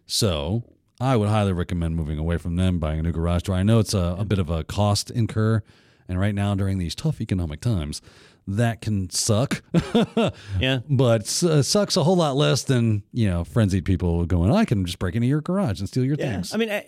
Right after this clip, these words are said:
Speaker 2: at a minimum, you can disconnect them from your wireless
Speaker 1: Yeah.
Speaker 2: network, and
Speaker 1: Yeah.
Speaker 2: then they're, they're offline, and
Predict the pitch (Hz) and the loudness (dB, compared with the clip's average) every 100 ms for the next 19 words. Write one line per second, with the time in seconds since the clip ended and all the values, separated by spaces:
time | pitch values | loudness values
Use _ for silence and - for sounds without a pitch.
0 | 185 175 147 147 180 170 131 117 113 123 | -2 2 4 4 4 4 4 4 2 0
1 | 117 113 - 117 101 104 95 110 98 90 | 0 0 0 -2 -2 -4 -6 -4 -4 0
2 | 107 87 69 98 92 90 - 104 98 95 | 0 0 -4 -8 -6 -6 -4 -2 -2 -2
3 | 95 90 95 92 98 107 101 98 - 95 | -4 -4 -4 -4 -6 -6 -4 -4 -2 -2
4 | 92 95 95 95 92 | -2 -2 -4 -6 -8